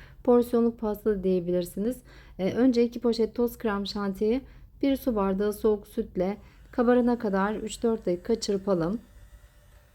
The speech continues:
Daha sonra içine labne peyniri ve vanilin ekleyeceğim. Ben yıllar önce bu tarife, e, yaptığımda normal tiramisu tarzında yapmıştım ama bugün porsiyonluk pasta,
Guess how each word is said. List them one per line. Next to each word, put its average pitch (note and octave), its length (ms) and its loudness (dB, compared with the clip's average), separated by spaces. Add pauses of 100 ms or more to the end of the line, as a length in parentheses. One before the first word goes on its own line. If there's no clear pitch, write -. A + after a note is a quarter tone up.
(1300)
Daha G3 200 0
sonra G3+ 240 -2
içine G3 280 -2
labne G3 360 0
peyniri G3 380 2
ve A3+ 200 4
vanilin G#3 320 0
ekleyeceğim. F#3 540 -4
Ben G#3+ 100 -2
yıllar A3 300 2
önce G#3+ 260 0
bu G#3+ 80 -8
tarife, G#3 560 -4 (400)
e, F3+ 420 2 (300)
yaptığımda G3 580 -2
normal G3+ 500 0 (520)
tiramisu A3 440 0
tarzında F#3 420 -2
yapmıştım F3 500 -2
ama F#3 200 0
bugün G#3+ 380 -2 (300)
porsiyonluk A#3+ 680 2
pasta, A3 520 -2